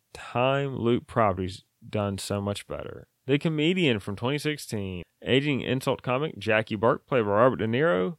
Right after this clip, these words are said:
best known for his role as Eddie decades ago in Eddie's Home, books middling gigs trying to make ends meet.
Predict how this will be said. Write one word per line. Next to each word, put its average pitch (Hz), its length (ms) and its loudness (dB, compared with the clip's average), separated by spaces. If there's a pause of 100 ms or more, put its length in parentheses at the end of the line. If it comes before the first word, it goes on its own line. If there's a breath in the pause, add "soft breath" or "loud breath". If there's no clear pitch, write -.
best 143 220 2
known 151 260 2
for 131 120 0
his 104 80 -2
role 123 160 6
as 104 180 2
Eddie 156 400 4
decades 117 400 0
ago 117 220 2
in 110 160 0
Eddie's 117 260 4
Home, 139 340 -2
books 104 320 -4 (140)
middling 131 380 0
gigs 143 420 2
trying 104 320 -2
to 98 60 -2
make 107 280 -4
ends 101 300 -6
meet. - 380 -10